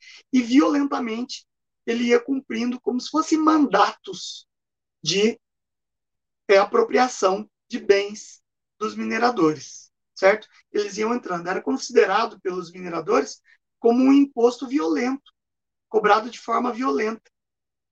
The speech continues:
porque invadia-se as casas. Se não houvesse cooperação do minerador, invadia-se as casas e ia tirando os bens, certo? Do minerador. Então, o relato histórico é que houve uma cobrança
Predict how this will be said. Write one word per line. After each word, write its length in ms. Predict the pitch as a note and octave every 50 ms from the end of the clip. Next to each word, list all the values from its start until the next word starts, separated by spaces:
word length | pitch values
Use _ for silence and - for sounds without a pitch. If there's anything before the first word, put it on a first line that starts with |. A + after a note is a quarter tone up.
| _ _ _
porque 260 | - F#3+ F#3+ G#3+ G#3
invadia-se 640 | G#3 G#3 C4+ C#4 A#3 G3+ G#3 B3+ D#4+ D4+ - - A3+
as 140 | F#3+ F3+ -
casas. 520 | - F3 D3+ D3+ C#3 D3 D#3+ - - - _ _ _ _ _
Se 140 | - -
não 160 | F#3 F#3+ A3 B3+
houvesse 520 | C4+ - - F#3 G#3 G#3 G#3 G#3+ - -
cooperação 800 | - G#3 F#3+ F#3 - G3+ F#3+ F#3 F3+ - - - F#3 F3+ F3+ F3+
do 60 | E3+
minerador, 680 | F3 F#3 F#3 F#3+ - - A#3+ B3 A3+ - - - - - _ _ _ _ _ _ -
invadia-se 680 | A#3+ A#3+ A3+ - - G#3 F#3+ G#3 A3+ B3+ A#3+ - - C4
as 180 | B3+ B3+ -
casas 440 | - B3 A#3 A#3+ B3+ C#4 D#4+ E4 -
e 80 | - -
ia 120 | - C#5+
tirando 420 | - F#4+ - D#4+ C4+ C#4 D4 C#4
os 160 | - E3+ D#3+ D#3+
bens, 500 | E3 E3+ C#4+ - - - - - - _ _ _ _ _ _ _ _ _ _ _ _ _
certo? 400 | - - F#3 F#3 F#3+ G3 - - - _ _ _ _ _ _
Do 80 | - F#3+
minerador. 580 | F#3+ F#3+ G3 G3+ G3+ - - - D3 C#3+ - - _ _ _ _ _ _ _ _ _ - - -
Então, 240 | - G3 C4+ C#4+ D#4+ D#4+ - _ _ _ _ _ _ _ _ _ _ _ -
o 60 | -
relato 500 | B3 B3 A#3 A3+ A#3 C4 C4+ - - - _ _ _ _ _ _ _ _ _ _ _ _ _ _ _ _ -
histórico 600 | G#3 F#3+ - - A3+ G3+ G#3 A#3 B3 - - -
é 100 | - -
que 320 | - - - - A3 A3+ G#3+
houve 320 | G3+ G3+ G3 F3+ E3 F3
uma 260 | F#3+ G3+ A#3+ D#4+ F4+
cobrança 640 | - E4 D#4+ B3 A#3 A3 A#3 A3+ - G#3+ G3+ G3 G3